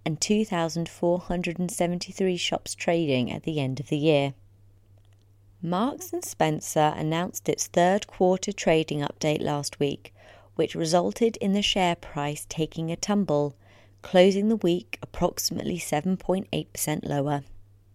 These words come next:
The company announced food sales showing nine point nine percent like-for-like growth,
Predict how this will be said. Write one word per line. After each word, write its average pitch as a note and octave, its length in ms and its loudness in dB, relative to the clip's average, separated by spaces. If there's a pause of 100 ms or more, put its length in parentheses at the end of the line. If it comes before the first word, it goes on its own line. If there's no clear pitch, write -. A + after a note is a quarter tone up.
(360)
The F3 80 -4
company G#3 580 2
announced F3+ 400 -2
food G3 400 -2
sales D3+ 640 -2
showing D3 500 0
nine F#3 300 -2
point - 320 -4
nine D#3 320 -2
percent - 420 -4
like-for-like F3+ 960 -4
growth, D3 480 0